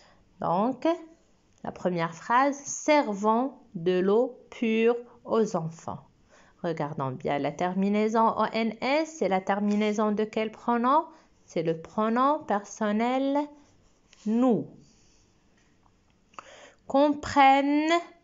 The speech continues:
bien cette situation. C'est quel pronom ? C'est le pronom il au pluriel ou bien elle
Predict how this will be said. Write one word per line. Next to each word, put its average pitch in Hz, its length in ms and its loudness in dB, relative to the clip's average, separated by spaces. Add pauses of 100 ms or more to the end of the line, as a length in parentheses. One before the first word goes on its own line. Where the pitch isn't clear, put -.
(300)
bien 240 560 0 (140)
cette - 420 0
situation. 240 1000 0 (880)
C'est 165 280 -4
quel 143 300 -2
pronom ? 247 600 0 (200)
C'est 160 200 -4
le 156 120 -2
pronom 226 680 -2 (1400)
il 196 640 -2
au 160 100 -4
pluriel 214 920 0
ou 185 100 -2
bien 196 400 -2 (140)
elle 202 580 2